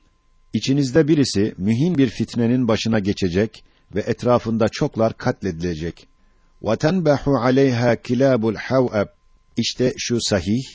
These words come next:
kat'î hadisler, otuz sene sonra Hazreti Ali'nin, Hazreti Ayşe ve Zübeyir ve Talha'ya karşı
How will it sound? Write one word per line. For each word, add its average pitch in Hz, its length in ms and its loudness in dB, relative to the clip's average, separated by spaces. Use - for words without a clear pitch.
kat'î 156 400 -2
hadisler, 101 540 -2
otuz 160 320 -2
sene 123 200 0
sonra 110 380 0
Hazreti 110 400 -2
Ali'nin, 104 520 0
Hazreti 110 460 -2
Ayşe 110 480 2
ve 113 100 4
Zübeyir 98 560 0
ve 98 140 0
Talha'ya 95 560 -2
karşı 98 520 -4